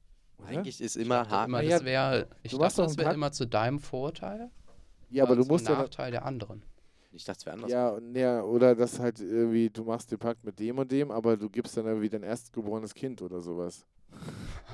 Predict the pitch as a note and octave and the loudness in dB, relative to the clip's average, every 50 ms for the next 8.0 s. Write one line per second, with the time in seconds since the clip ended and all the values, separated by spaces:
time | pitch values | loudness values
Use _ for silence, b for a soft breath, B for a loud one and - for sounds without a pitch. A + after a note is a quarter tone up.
0 | - D3 - A#2 F2 F2 F#2 F#2 - - - F#2+ F2+ - - F2 F2 D#2+ F2+ F#2 | -16 -14 -12 -12 -10 -8 -10 -10 -10 -4 -2 -2 -2 -2 -6 -14 -14 -8 -8 -8
1 | - - F2 - - B B B B B B B B B B B - - - - | -6 -8 -12 -12 -14 B B B B B B B B B B B -18 -18 -18 -18
2 | - - - - - - - D3 - - - - - - - - E3 D#3 C#3+ - | -16 -16 -16 -16 -12 -10 -10 -12 -12 -14 -20 -20 -20 -20 -18 -16 -16 -16 -16 -18
3 | - - - - b b b b b b b b b b b b b - - A2 | -20 -20 -20 -20 b b b b b b b b b b b b b -20 -16 -12
4 | A2 A2+ A#2 - - - B2 - - B2 - - - A#2+ A#2 C3 C3 C3 C3 C3 | -10 -10 -10 -10 -8 -8 -8 -8 -8 -16 -20 -18 -14 -12 -10 -6 -4 -4 -6 -4
5 | C3+ C#3 C3+ C3 - - B2+ F3+ - - - - B2+ B2+ B2 - - A#2 A#2 A2 | -4 -6 -6 -6 -8 -8 -8 -10 -12 -12 -10 -6 -4 -4 -4 -2 0 0 0 2
6 | G#2 A#2+ A2+ A2+ A#2+ A#2 A2+ A2+ G#2+ A2+ B2 D#3 - - D3 C3 C3 B2 A#2 A#2+ | 2 2 2 2 2 0 0 -2 -2 0 0 0 0 0 2 2 2 2 4 6
7 | A#2+ C#3 D#3+ - A2 - A2+ A#2 A#2+ A#2 A#2+ G#2+ G#2+ A#2 A#2 A#2+ A#2 A2 A#2 A2+ | 6 6 6 4 0 -2 0 0 0 0 -2 0 0 2 2 2 2 2 2 2